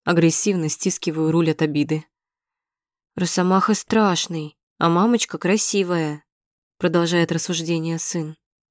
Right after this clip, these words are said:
«Совсем не похоже». «Спасибо, Марик». Улыбаюсь через силу ему в зеркало. Долго стоим в пробке на въезде и, наконец-то, заезжаем на парковку.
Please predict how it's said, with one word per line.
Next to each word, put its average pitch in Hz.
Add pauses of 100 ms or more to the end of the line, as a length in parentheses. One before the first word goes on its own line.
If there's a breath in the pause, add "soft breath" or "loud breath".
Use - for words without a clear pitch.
(120)
«Совсем 285
не 277
похоже». 165 (880)
«Спасибо, -
Марик». 160 (600)
Улыбаюсь 190
через 175
силу 214
ему 170
в 170
зеркало. 156 (640)
Долго 226
стоим 190
в -
пробке 202
на 175
въезде 185
и, -
наконец-то, 175
заезжаем 160
на 156
парковку. 156